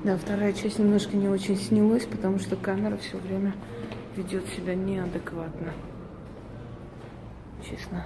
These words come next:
говоря. Вот. Выход. Мы спускаемся. Все-таки выход здесь, сын?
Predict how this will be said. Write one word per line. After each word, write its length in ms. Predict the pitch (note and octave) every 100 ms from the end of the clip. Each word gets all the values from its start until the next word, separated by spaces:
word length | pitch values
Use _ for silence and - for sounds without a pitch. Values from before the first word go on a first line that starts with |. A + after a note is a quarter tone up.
| F3+
говоря. 440 | F3 E3+ G3 B3 B3+ - - - - - - - - - - - - - - - - - - -
Вот. 120 | - - - - - - - - - -
Выход. 300 | F3 D#3+ - - - - - - - - - - - - - - -
Мы 80 | F#3+
спускаемся. 840 | - - - - F3+ E3+ - - - A#2 - - - - - - D#3+ E3+ F3 - - C3+ A#2+ - - - - - - - - - G#2+ G#2+ A2 G#2+ - - - - - - - - - - - - - - -
Все-таки 360 | - G3 - G3
выход 300 | G3+ G3+ F#3
здесь, 320 | F#3+ C#4 -
сын? 260 | G#3 F#3